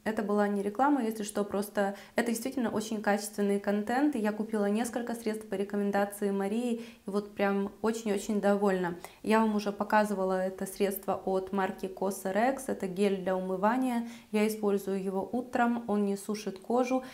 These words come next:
он не пенится. Наверное, потому что у нас стоят мощные фильтры, это раз. А во-вторых, очень многое зависит от типа кожи, от того, как вы наносите средство. Я его просто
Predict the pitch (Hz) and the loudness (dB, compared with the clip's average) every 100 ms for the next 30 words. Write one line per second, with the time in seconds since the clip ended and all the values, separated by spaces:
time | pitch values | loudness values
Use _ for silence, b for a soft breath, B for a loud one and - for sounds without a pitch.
0 | B B - 247 247 247 247 214 214 233 | B B 2 4 4 2 2 0 2 0
1 | 226 - 254 226 220 277 285 247 - 208 | -4 0 2 4 4 4 4 2 0 -2
2 | 233 - 220 208 214 214 214 - 208 202 | -2 -4 -2 0 2 2 -2 -2 2 2
3 | 202 214 226 220 214 202 202 202 190 - | 2 2 2 0 0 0 0 -2 -2 -2
4 | 262 B B B 226 233 208 202 277 285 | -2 B B B -2 0 0 2 2 0
5 | - 208 202 208 - 220 262 294 - B | -2 0 0 -2 -2 2 2 2 -4 B
6 | B - 247 247 220 262 220 208 208 202 | B 2 2 4 2 2 2 0 2 0
7 | 233 - 190 190 - 277 233 226 220 208 | 0 -2 -2 -2 -2 0 0 2 2 0
8 | 180 202 214 214 208 190 190 226 233 208 | -2 0 2 4 4 2 2 2 2 2
9 | 202 208 294 311 - 247 247 254 247 247 | 2 4 2 2 -2 -4 0 0 0 -2
10 | 202 190 220 202 202 214 214 214 190 | -2 0 0 0 -2 -2 -2 0 -2